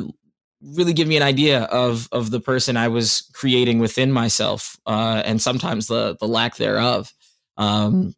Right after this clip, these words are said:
so, you know, radio, while still in some sort of spotlight, just kind of adjacent,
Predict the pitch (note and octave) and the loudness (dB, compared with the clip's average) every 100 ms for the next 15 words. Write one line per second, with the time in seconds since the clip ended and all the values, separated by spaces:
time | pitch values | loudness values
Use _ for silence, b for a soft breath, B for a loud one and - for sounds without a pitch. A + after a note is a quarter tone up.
0 | _ A2+ C3 A#2 A2+ C3 B2 A2 A#2+ C3 | _ -4 0 0 -2 0 0 2 2 2
1 | C3 A#2 A2+ A#2+ - - - E3+ E3 - | 2 2 -2 -4 -12 -14 -2 0 0 0
2 | F3 D#3 C3+ - C#3 C3+ A#2 A#2 - A2+ | 2 2 0 0 -2 -2 -4 -4 -6 -6
3 | A2 G#2 A2 G#2+ B2 - - _ _ - | -6 -4 -6 -6 -6 -6 -8 _ _ -6
4 | A#2 G#2+ G2+ - _ _ _ _ A#2 G2 | -4 -4 -6 -14 _ _ _ _ -6 -2
5 | A2+ C3+ - A2+ | 0 0 0 -2